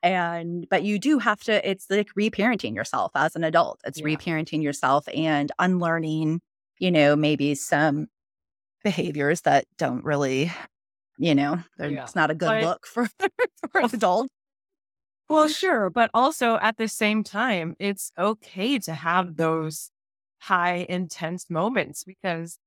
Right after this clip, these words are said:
Speaker 1: Um,
Speaker 2: when there's
Speaker 1: <clears throat>
Speaker 2: one thing after another that's not working, of course that's frustrating. And we're not
Speaker 1: Mm-hmm.
Speaker 2: always going to be perfect and be like, "Okay, here's where I'm feeling my, my energy
Speaker 1: <laughs>
Speaker 2: rising, and I need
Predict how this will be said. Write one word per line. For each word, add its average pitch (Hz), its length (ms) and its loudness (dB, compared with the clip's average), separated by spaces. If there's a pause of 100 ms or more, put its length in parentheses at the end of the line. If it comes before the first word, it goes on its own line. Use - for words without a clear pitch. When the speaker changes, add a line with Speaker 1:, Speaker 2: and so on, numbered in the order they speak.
(140)
Speaker 1:
Um, 180 160 -12
Speaker 2:
when 214 280 -4
there's 208 240 2
Speaker 1:
<clears throat> 269 100 8
Speaker 2:
one 214 220 4
thing 254 240 0
after 202 320 -2
another 160 480 -4
that's 170 300 -4
not 165 280 0
working, 226 600 0
of 180 140 -4 (300)
course 214 300 -2
that's - 360 -2
frustrating. - 720 -8
And 196 160 -10
we're 202 100 -8
not 214 240 4
Speaker 1:
Mm-hmm. 208 40 2
Speaker 2:
always 185 340 -2
going 175 240 -4
to 170 80 -12
be 160 220 -18
perfect 156 420 -12
and 151 100 -16
be 151 80 -18
like, 147 80 -20 (580)
"Okay, 185 420 -2 (220)
here's 185 440 -2
where 196 160 0
I'm 185 180 0
feeling 170 460 -4
my, 160 540 0
my 156 380 -8
energy 156 480 -2
Speaker 1:
<laughs> 160 60 -12
Speaker 2:
rising, 202 720 0
and 214 240 0
I 185 180 0
need 190 220 -4